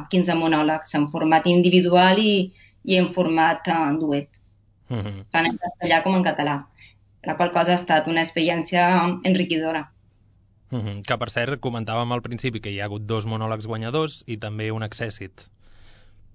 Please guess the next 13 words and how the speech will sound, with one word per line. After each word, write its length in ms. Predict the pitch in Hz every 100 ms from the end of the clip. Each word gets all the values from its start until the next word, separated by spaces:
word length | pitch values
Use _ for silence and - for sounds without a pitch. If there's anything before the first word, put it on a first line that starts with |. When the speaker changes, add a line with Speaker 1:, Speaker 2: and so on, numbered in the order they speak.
| - - - - - -
Speaker 1:
Efectivament, 800 | 185 196 208 208 196 208 190 185
eh, 300 | 185 175 175 175
eh, 360 | 165 170 165 165
dos 160 | 185 180
monòleg-, 500 | 185 180 185 180 - 180 190 180 185
monòlegs, 460 | 190 185 180 180
eh, 400 | 190 180 180 175 - - - -
guanyadors, 720 | 185 190 185 185 208 226 226 208
un 200 | 202 196
al 340 | 190 190 190
millor 260 | 190 190 190
format, 600 | 185 190 214 240 247 226
eh, 540 | 202 185 175 165 156